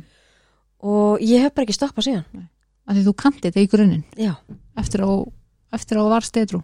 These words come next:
Speaker 1: Algjörlega. En það er svo oft með þennan sjúkdóminn að, að, þú veist, ég, það er svo mikið, mikil sjálfsblekking í gangi
Speaker 2: Mhm.
Speaker 1: ef maður verður veikur,
Speaker 2: Mhm.
Speaker 1: að maður sér þetta ekkert.
Speaker 2: Nei, nei.
Speaker 1: Maður fattar ekkert eitthvað, „Hæ, já,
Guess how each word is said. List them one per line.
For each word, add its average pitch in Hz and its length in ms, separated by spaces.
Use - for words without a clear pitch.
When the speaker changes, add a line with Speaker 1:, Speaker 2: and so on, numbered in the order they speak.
Speaker 1:
Algjörlega. 214 480
En 208 140
það 214 160
er 247 160
svo 262 160
oft 269 160
með 254 140
þennan 240 180
sjúkdóminn 196 500
að, 180 120
að, 185 220
þú 214 80
veist, 190 240
ég, 190 240
það 185 160
er 190 80
svo 262 80
mikið, 226 280
mikil 220 220
sjálfsblekking 220 580
í - 80
gangi 214 400
Speaker 2:
Mhm. 180 160
Speaker 1:
ef 208 80
maður 202 220
verður 220 180
veikur, 202 440
Speaker 2:
Mhm. 196 180
Speaker 1:
að 185 80
maður 196 160
sér 233 300
þetta 180 180
ekkert. - 300
Speaker 2:
Nei, 185 200
nei. 202 220
Speaker 1:
Maður 196 80
fattar 254 420
ekkert 175 140
eitthvað, 165 220
„Hæ, 202 160
já, 214 160